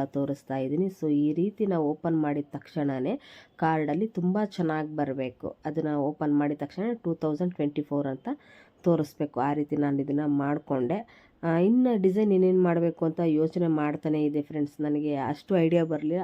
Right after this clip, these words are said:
ಅದ್ರ ಜೊತೆಗೆ ಯೋಚನೆ ಮಾಡಿಕೊಂಡು ನೋಡೋಣ ಅಂತ, ಆ, ಯೋಚನೆ ಮಾಡಿಕೊಂಡು ಸ್ವಲ್ಪ ಹೊತ್ತು ಅದನ್ನು ಪೆಂಡಿಂಗಲ್ಲಿ ಇಟ್ಬಿಟ್ಟೆ ನಾನು. ನೋಡೋಣ ಇದನ್ನು ಮುಂದಕ್ಕೆ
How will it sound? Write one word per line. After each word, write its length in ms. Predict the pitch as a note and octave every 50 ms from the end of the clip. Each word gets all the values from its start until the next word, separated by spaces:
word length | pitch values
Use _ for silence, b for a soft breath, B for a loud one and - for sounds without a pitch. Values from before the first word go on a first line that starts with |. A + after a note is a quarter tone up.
| - -
ಅದ್ರ 220 | D3+ D#3 E3 E3
ಜೊತೆಗೆ 360 | E3 E3+ D#3 - F#3 F#3+ F#3
ಯೋಚನೆ 280 | E3+ E3+ F3 F3 F#3 F3+
ಮಾಡಿಕೊಂಡು 640 | E3+ D#3+ D#3 D3+ D#3 - - D3+ D3+ E3+ G#3 A3+ B B B B B B B -
ನೋಡೋಣ 340 | D#3+ E3 F3+ F#3 F3+ F3 E3+
ಅಂತ, 300 | E3 D#3+ D#3 D3+ D#3 - G#3+ A#3
ಆ, 300 | G#3+ F#3 E3+ D#3+ D#3+ D#3
ಯೋಚನೆ 360 | D3 C#3+ D#3+ E3 - - F3 E3
ಮಾಡಿಕೊಂಡು 500 | D#3+ D#3+ D#3 - - - D#3+ D#3+ F3+ F3+
ಸ್ವಲ್ಪ 300 | F3+ F3+ D#3+ D#3 - D#3+
ಹೊತ್ತು 140 | D#3 D#3
ಅದನ್ನು 280 | D3 C#3+ D3+ D3+ D3+ -
ಪೆಂಡಿಂಗಲ್ಲಿ 520 | D#3+ D3+ D3 D#3+ F3 F3+ F3 E3+ D#3+ D3+
ಇಟ್ಬಿಟ್ಟೆ 400 | C#3+ C#3 - D#3+ D3+ D3 D3+ D3
ನಾನು. 380 | C#3+ C#3+ C#3 C#3 C#3+ F3 - - -
ನೋಡೋಣ 300 | D#3+ D#3+ E3 E3 D#3+ D3+
ಇದನ್ನು 340 | D3 D3 C#3+ C#3+ C#3 C#3+ C#3
ಮುಂದಕ್ಕೆ 680 | C#3+ D3 D3 D3+ D#3 D3 - - D3 C#3+ C#3+ C#3+ D3